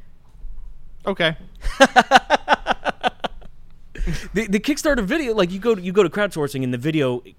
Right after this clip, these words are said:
Speaker 2: it, it, they have one minute to basically tell you what everything it is
Speaker 1: So people should have a
Speaker 2: is.
Speaker 1: one-minute video on their GitHubs?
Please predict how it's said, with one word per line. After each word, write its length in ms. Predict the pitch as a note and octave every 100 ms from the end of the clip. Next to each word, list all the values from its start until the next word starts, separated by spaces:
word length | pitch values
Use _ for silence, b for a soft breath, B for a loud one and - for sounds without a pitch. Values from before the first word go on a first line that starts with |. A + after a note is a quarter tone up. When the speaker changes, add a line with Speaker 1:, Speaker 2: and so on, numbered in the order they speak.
| -
Speaker 2:
it, 220 | B2+ B2+
it, 220 | D#3 D#3
they 140 | C#3 E3+
have 240 | D3+ G#2+ b b -
one 340 | A#2+ D#3 F#3
minute 280 | F3 C#3 G2+ - b b b -
to 80 | B2
basically 500 | C#3 C#3 C3+ B2+ A#2+
tell 240 | C3 B2+
you 320 | B2 B2 A2 -
what 240 | B2 A2+ - - -
everything 460 | C3+ C#3+ C#3 C3
it 120 | B2 A2+
is 180 | A2+
Speaker 1:
So 60 | D#3+
people 240 | F3 F#3
should 180 | E3 E3+
have 120 | E3
a 60 | D3+
Speaker 2:
is. 80 | C3
Speaker 1:
one-minute 400 | C#3+ D3 C#3+ C3
video 320 | A#2 B2 B2+
on 80 | B2+
their 160 | A2
GitHubs? 460 | G#2+ D3 C#3+ D3